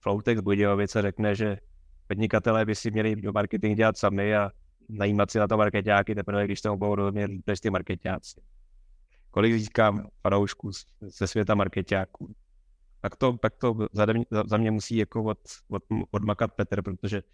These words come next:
tomu se blbě dělá nábor těch markeťáků, fakt. <laughs> A zase to má výhodu, že aspoň k nám můžou chodit žádný zkušený markeťáci a všechny si můžeme vychovat od začátku, ne?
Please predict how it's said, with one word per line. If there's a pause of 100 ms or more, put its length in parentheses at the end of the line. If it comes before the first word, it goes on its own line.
(300)
tomu
se
blbě
dělá
nábor
těch
markeťáků,
fakt. (540)
<laughs> (1400)
A
zase
to
má
výhodu,
že
aspoň
k
nám
můžou
chodit
žádný
zkušený
markeťáci
a
všechny
si
můžeme
vychovat
od
začátku,
ne?